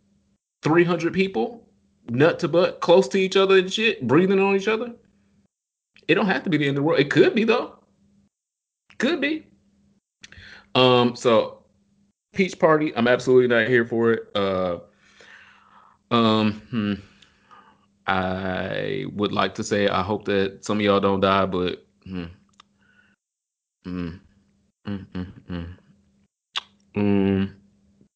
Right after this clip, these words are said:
the largest gay circuit party of the year, uh, has also been canceled. Speaking of circuit parties,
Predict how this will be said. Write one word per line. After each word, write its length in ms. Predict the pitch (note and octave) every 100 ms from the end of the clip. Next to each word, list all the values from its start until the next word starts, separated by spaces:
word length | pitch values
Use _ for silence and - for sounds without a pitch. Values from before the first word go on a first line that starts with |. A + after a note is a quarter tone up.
| _ _ - -
the 160 | F#2+
largest 500 | G2 G#2 G2 F#2+ F#2
gay 400 | G2 G2 F#2+ G2
circuit 340 | - G2+ G2 -
party 260 | G2 F#2+
of 120 | F2+ F2
the 100 | F2
year, 600 | F2+ F#2+ F#2+ F#2+ F#2+ - _ _ -
uh, 800 | F2+ E2+ F2 - G1+ - F#2+ - -
has 220 | F#2 F#2 -
also 340 | E2+ F2 F#2+
been 180 | F2 F#2
canceled. 400 | - F#2 F2 F2+
Speaking 280 | - F2+ -
of 80 | E2+
circuit 280 | F#2+ F#2+ -
parties, 580 | G#2+ G2+ G2+ G2 F#2+